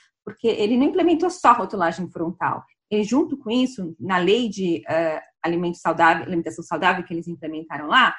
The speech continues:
eles também incluíram a restrição de publicidade nas embalagens e na televisão e restringiram a venda de produtos que eram altos em açúcar, sódio, gordura saturada, ou seja, que recebeu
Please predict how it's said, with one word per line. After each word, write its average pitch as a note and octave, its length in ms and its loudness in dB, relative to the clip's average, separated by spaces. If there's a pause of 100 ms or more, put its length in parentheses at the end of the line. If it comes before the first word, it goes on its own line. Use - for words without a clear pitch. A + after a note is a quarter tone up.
(220)
eles G#3 180 -4
também G3+ 280 -2
incluíram A#3 380 0
a F#3 40 -6
restrição G3+ 480 -4
de C#4+ 80 -4
publicidade A3+ 760 -6 (520)
nas F#3 300 -4
embalagens G#3 920 2 (420)
e A#3 80 2
na B3+ 120 2
televisão G3 680 -4 (680)
e C4 300 -4
restringiram A#3+ 720 0
a B3 100 2
venda G3+ 320 -2
de A3+ 120 -2
produtos G#3+ 640 -6 (100)
que A3 100 -4
eram G3 240 2
altos G#3 440 4
em F3 100 -4
açúcar, B3 720 -4
sódio, F#3 640 0
gordura F#3 360 -2
saturada, F3+ 680 2
ou F3+ 60 -4
seja, F3+ 260 -8
que F#3 120 -6
recebeu F#3+ 520 -4